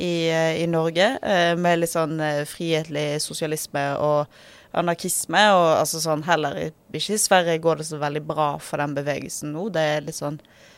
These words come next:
f-, kanskje folk er slitne eller, eller jeg vet ikke hva det er, men hva, hva rolle er det Anarres på en måte kan være? Du snakket jo litt om det,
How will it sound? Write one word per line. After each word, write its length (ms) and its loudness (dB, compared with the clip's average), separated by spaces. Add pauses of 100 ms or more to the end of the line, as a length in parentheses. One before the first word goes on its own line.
(100)
f-, 100 -20
kanskje 260 0
folk 260 -6
er 160 0
slitne 720 -4
eller, 440 -6
eller 380 -6 (460)
jeg 80 -10
vet 140 -8
ikke 140 -8
hva 80 -2
det 120 -6
er, 100 0
men 260 0 (580)
hva, 420 6
hva 200 -2
rolle 360 2
er 200 4
det 100 0
Anarres 600 -2
på 100 -12
en 80 -2
måte 140 -10
kan 180 -6
være? 640 -4 (560)
Du 80 -4
snakket 360 -4
jo 60 -2
litt 320 -8
om 180 -2
det, 180 -4